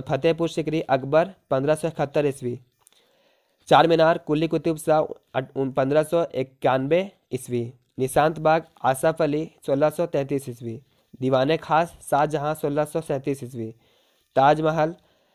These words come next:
अ, शाहजहाँ सोलह सौ तीस से बावन ईस्वी। जामा मस्जिद शाहजहाँ सोलह सौ चवालीस ईस्वी।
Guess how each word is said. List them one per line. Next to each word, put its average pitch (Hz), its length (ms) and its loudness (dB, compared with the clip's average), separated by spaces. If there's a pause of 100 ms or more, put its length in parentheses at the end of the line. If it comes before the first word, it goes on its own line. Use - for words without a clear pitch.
(140)
अ, 131 160 2
शाहजहाँ 156 640 2 (140)
सोलह 139 240 2
सौ 165 200 0
तीस 156 300 -4
से 175 240 -2 (220)
बावन 135 320 4
ईस्वी। 120 340 -8 (540)
जामा 135 260 4
मस्जिद 165 420 -2 (100)
शाहजहाँ 151 440 0
सोलह 147 340 0
सौ 165 160 -4 (420)
चवालीस 135 460 0
ईस्वी। 117 280 -12